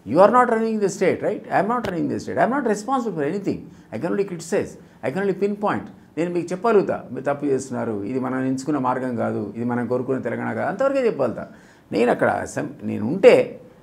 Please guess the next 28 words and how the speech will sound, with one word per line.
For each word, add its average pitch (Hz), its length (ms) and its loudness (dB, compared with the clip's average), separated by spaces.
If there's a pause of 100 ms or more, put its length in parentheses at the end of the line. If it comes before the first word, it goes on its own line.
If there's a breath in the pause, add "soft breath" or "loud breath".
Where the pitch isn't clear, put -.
(160)
అసెంబ్లీలోనో 127 640 -4
లేకపోతే 131 260 -2
అధికారంలోనో 139 600 4
మంత్రిగా 139 440 0
ఉంటే, 165 300 -4
ఎస్, 202 160 -6
మీరు 131 160 -6
అన్నట్టు 151 380 -6 (380 loud breath)
నేను 131 100 -6
తప్పు 139 240 -2
చేస్తే 160 260 -6
మీరు 196 140 -4
నన్ను 151 160 -4
క్వశ్చన్ 165 300 -4
చేయొచ్చు. 104 240 -6 (340 loud breath)
నేను 170 140 0
ఇప్పుడు 190 200 -2
మీలాగా 214 380 2
ఒక 196 120 0
సాధారణ 190 460 2
పౌరుడినే, 180 600 -2 (100)
నేను 113 200 -6
only 190 200 -4
పాయింట్ 208 260 2
అవుట్ 196 120 0
చేయగలుగుతా, 113 400 -2
అనలైజ్ 180 400 2
చేయగలుగుతా, 117 440 0